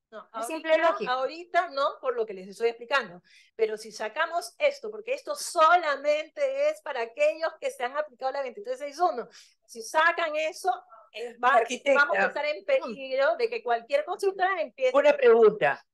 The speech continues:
Speaker 3: Esos que usted señala son los licencias dadas, vamos a decir, entre comillas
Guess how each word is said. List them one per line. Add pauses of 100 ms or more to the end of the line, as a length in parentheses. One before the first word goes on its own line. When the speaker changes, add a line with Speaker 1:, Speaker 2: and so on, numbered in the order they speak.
(280)
Speaker 3:
Esos
que
usted
señala (420)
son (160)
los
licencias
dadas,
vamos
a
decir,
entre
comillas